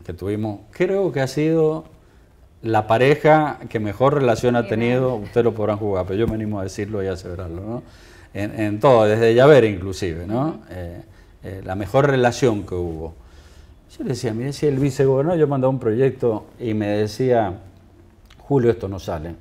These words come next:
Speaker 1: arreglalo vos, y si no, marcha atrás", y así un montón de veces.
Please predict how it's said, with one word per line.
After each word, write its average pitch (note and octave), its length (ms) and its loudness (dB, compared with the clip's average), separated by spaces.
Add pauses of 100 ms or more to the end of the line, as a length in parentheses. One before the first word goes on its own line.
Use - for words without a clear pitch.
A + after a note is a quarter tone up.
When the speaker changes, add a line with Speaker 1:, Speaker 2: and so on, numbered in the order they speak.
(120)
Speaker 1:
arreglalo C3 680 -4
vos, B2+ 400 0 (540)
y B2 100 -4
si A#2 160 -6
no, E3 460 -2 (240)
marcha B2 280 -6
atrás", C3+ 360 -4 (260)
y A2+ 60 0
así G#2 200 -2
un G3+ 120 -2
montón B2 300 -4
de A2 60 -4
veces. A2 440 -4